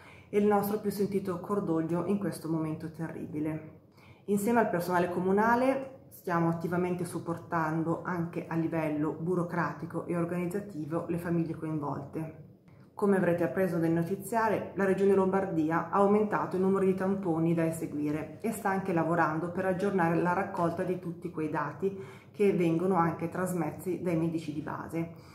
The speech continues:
Quindi questa maggiore immissione e il maggior numero di tamponi potrebbero portare nei prossimi giorni a un'impennata del numero dei casi positivi al coronavirus. Per questo motivo sono a dirvi di non allarmarci,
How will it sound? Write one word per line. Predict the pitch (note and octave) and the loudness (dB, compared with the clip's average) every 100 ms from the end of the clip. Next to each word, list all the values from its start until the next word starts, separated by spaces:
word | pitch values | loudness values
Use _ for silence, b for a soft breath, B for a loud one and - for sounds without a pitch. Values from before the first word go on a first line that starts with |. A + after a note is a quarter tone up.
| B | B
Quindi | - A3 | -2 0
questa | G#3 G3+ G#3 | 2 0 4
maggiore | G3+ G3+ G3+ A#3+ A#3 | 6 6 4 4 4
immissione | F3 F3 E3+ - - D3+ - D#3+ - | 4 4 2 0 -4 -4 -4 -6 -8
e | E3+ | -4
il | F3+ | -2
maggior | F3+ E3+ E3+ | -2 0 2
numero | G3 F#3+ | 4 4
di | E3+ | 2
tamponi | E3 D#3 D#3 D#3+ D3 E3 E3+ B B | 2 -2 -2 -4 -4 -4 -4 B B
potrebbero | A3 A#3 A3+ A3 A3+ | -4 0 2 2 2
portare | G#3+ G3+ - D3+ D3+ | 0 -2 -2 -2 0
nei | D#3+ E3+ | 0 0
prossimi | F#3 F3+ - D#3 D3 | 0 -4 -4 -4 -4
giorni | D3+ D3 E3 | -4 -2 -2
a | E3+ F#3 | 0 2
un'impennata | G3+ G#3 G3+ G#3+ G#3 C#3+ D3+ E3+ E3+ | 4 4 2 2 2 0 -2 -4 -2
del | F3+ G#3+ | 0 2
numero | F#3 D#3+ D#3+ E3+ | 4 4 2 2
dei | G3 | 0
casi | G3 E3 E3 | 0 -4 -6
positivi | D#3+ D#3 E3 D#3+ D#3+ | -6 -4 -4 -4 -4
al | D#3+ | -4
coronavirus. | D#3+ D#3 D3+ D3+ D3 D3 D3 - D3+ - B B B B | -4 -6 -4 -4 -6 -6 -10 -10 -12 -12 B B B B
Per | - G3+ | -6 -2
questo | G#3+ G#3+ A3+ | -2 0 0
motivo | A3+ A#3+ A#3+ B3 | 0 -2 -4 -4
sono | - E3 | -2 -2
a | D#3+ | 0
dirvi | D#3 D3 D3+ D#3+ F3+ | -2 -4 -4 -2 -2
di | E3+ - G3 | -2 -2 2
non | A3+ A#3+ | 4 4
allarmarci, | F3 D#3+ D#3 D3 D3 C#3 - A3 | 2 0 -2 -6 -8 -10 -8 -8